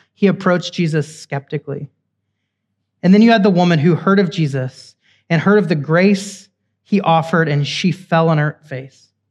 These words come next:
He was the only one who could fix her brokenness and make her whole. And I think often, like, implication number three is, is, is this is evangelism, right? This is how you share about Jesus. And we often make it really, really complicated or, or do lots of things. But really,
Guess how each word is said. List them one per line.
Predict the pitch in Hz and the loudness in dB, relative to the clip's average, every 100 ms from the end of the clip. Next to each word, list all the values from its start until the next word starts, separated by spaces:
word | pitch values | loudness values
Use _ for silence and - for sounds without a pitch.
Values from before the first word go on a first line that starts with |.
| _ _ _ _ _ _ _ _ _ _ _ _ | _ _ _ _ _ _ _ _ _ _ _ _
He | - | 2
was | 220 | 2
the | 190 214 | 4 2
only | 180 196 233 | 2 4 4
one | 226 196 | 4 4
who | 180 | 2
could | 190 185 | 2 -2
fix | - 185 - | -4 -6 -6
her | - 175 | -8 -4
brokenness | 156 156 160 143 135 - _ _ _ _ | 0 -2 -2 -4 -6 -12 _ _ _ _
and | 165 | 0
make | 160 156 | 2 0
her | 151 | -2
whole. | 127 127 120 _ _ _ _ _ _ _ _ _ _ | -4 -8 -10 _ _ _ _ _ _ _ _ _ _
And | 208 | 0
I | 262 | 2
think | 302 | 2
often, | 233 247 269 | 0 0 0
like, | 247 202 190 - | 0 0 -6 -2
implication | 202 214 214 208 | 0 2 0 0
number | 220 175 | 0 0
three | 202 202 | 2 2
is, | 151 - _ | 0 -4 _
is, | 170 139 147 | -4 -4 -4
is | 165 139 | -4 -2
this | 135 208 214 | 0 2 2
is | 214 | 0
evangelism, | 170 170 214 143 123 127 | 2 2 0 0 -4 -2
right? | 160 180 | -2 -2
This | 185 | -2
is | 196 | -4
how | 165 170 | -2 -2
you | 175 170 170 - _ _ | -2 -4 -4 -8 _ _
share | - 262 285 302 | -4 2 4 4
about | 160 170 139 | 2 0 0
Jesus. | 156 226 135 127 139 - _ _ _ _ _ | 0 0 -2 -4 -8 -16 _ _ _ _ _
And | 190 | 2
we | 208 | 4
often | 240 240 240 | 4 2 2
make | 233 | 2
it | 240 | 0
really, | 170 170 226 226 | 0 2 2 2
really | 196 190 226 208 | 2 2 4 2
complicated | 160 202 208 214 - 165 156 | 2 -2 0 -2 0 0 2
or, | 151 147 160 | 2 0 0
or | |
do | 160 180 | 0 0
lots | 190 190 | 0 0
of | |
things. | 185 160 | -2 -2
But | 180 180 | -2 0
really, | 202 285 208 190 - | 2 2 2 0 -2